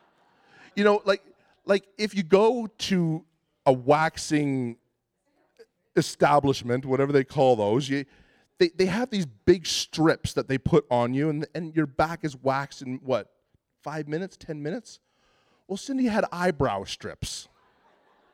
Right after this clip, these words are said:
And she started waxing my back and put this little strip on there and just went, whoosh. I'm like, "Wow! That hurts." I'm like, "Is it done?" She goes, "Well, just this little, little piece here." She worked on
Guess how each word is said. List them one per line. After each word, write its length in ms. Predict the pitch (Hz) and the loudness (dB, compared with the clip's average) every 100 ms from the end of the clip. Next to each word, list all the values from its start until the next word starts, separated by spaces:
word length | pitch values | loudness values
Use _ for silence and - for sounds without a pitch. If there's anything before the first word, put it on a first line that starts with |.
| _ _ _ _ _ _ _ _ _ | _ _ _ _ _ _ _ _ _
And 120 | 170 | -4
she 120 | - 185 | -2 0
started 300 | 220 226 214 | 2 4 4
waxing 460 | 175 175 190 214 | 2 0 -2 -4
my 140 | 196 185 | -2 0
back 320 | 131 117 131 | 0 -2 -4
and 160 | 139 | -6
put 160 | - 180 | -2 0
this 160 | 170 143 | 0 0
little 240 | 143 175 | 0 0
strip 400 | - - 147 - | 0 -2 -4 -2
on 180 | 131 127 | -4 -2
there 280 | 123 127 - | 0 0 -2
and 100 | 127 | -4
just 180 | 131 - | -6 -6
went, 160 | 117 - | -8 -4
whoosh. 340 | - - - - _ _ | 2 2 2 -10 _ _
I'm 120 | 139 | -6
like, 160 | 151 139 _ _ _ _ _ | -2 -4 _ _ _ _ _
"Wow! 760 | 170 180 311 392 330 185 127 110 - - - _ - - - - - - _ _ _ _ _ _ _ _ _ _ - | -4 6 8 8 6 4 0 -4 -8 -14 -16 _ -20 -20 -20 -20 -20 -20 _ _ _ _ _ _ _ _ _ _ 6
That 220 | 302 302 | 6 8
hurts." 360 | 170 277 311 202 | 6 6 4 2
I'm 100 | 196 | 4
like, 160 | 180 | 4
"Is 100 | 190 | 4
it 200 | 202 143 | 2 4
done?" 260 | 190 233 247 | 2 4 0
She 160 | - | -4
goes, 160 | 185 180 | -2 0
"Well, 240 | 190 190 | 0 0
just 180 | 165 185 | 0 -2
this 160 | 165 151 | -4 -2
little, 300 | 151 147 147 | -4 -4 -2
little 180 | 156 139 | -2 0
piece 340 | - 226 - | -2 -6 -6
here." 240 | 143 127 - - - | -2 -2 -2 -16 -16
She 240 | - - 277 | -4 2 2
worked 320 | 262 226 - | 4 2 2
on 280 | 175 170 170 | 2 2 0